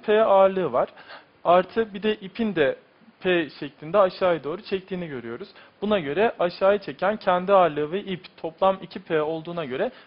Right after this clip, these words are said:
dengede kalması için onu dengeleyen T bir ip gerilmesinin de, e, iki P olması gerekir. T bir iki P, T üç iki P,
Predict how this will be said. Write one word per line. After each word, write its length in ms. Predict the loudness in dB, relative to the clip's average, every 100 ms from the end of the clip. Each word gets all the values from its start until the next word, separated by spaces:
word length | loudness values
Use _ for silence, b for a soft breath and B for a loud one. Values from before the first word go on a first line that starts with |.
| _
dengede 360 | -4 -2 -2 0
kalması 500 | 2 2 2 -8 -12
için 200 | -10 -8
onu 280 | -6 -6 -4
dengeleyen 520 | -6 -6 -2 -2 -2
T 300 | -4 -6 -6
bir 80 | -10
ip 200 | -12 -10
gerilmesinin 680 | -12 -10 -14 -16 -16 -4
de, 140 | -2 -2 B B B
e, 300 | -4 0 0 -2
iki 180 | -8 -10
P 260 | -2 0
olması 420 | 0 -2 -6 -10
gerekir. 380 | -10 -8 -8 -10 B B B 2
T 280 | 6 6
bir 100 | 2
iki 260 | -6 -8 -10
P, 300 | -2 -2 -2 -8 _ _ B B -2
T 220 | 2 2
üç 160 | 2 -8
iki 180 | -16 -16
P, 320 | -8 -4 -4